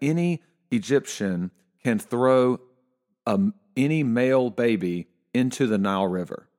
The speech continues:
So he, he deputizes the whole nation to seek out all male children of the Israelites and just toss them in the Nile. So this is just a wicked, wicked ruler, all right? Now, Moses is born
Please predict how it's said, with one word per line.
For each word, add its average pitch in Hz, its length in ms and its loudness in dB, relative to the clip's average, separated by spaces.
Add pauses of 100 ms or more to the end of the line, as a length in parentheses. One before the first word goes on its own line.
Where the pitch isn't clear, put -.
(100)
So 107 140 -2
he, 123 320 0
he 117 160 -4
deputizes 107 880 0
the 95 120 -4
whole 131 180 0
nation 104 480 -4 (320)
to 107 80 0
seek - 360 -4
out 110 240 0
all 127 280 2
male 123 320 2
children 107 480 0
of 98 320 -4
the 107 80 -6
Israelites 95 680 -4 (320)
and 104 160 0
just 104 260 -6
toss 113 280 0
them 113 120 -2
in 107 100 -2
the 101 80 -2
Nile. 87 320 -6
So 113 200 -2
this 123 380 -4
is 104 180 -10
just 131 180 -4
a 101 80 0
wicked, 127 680 0 (360)
wicked 120 360 -2
ruler, 98 440 -2 (220)
all 98 60 -4
right? 104 240 0 (320)
Now, 113 180 0
Moses 104 800 0 (140)
is 120 340 2
born 113 640 0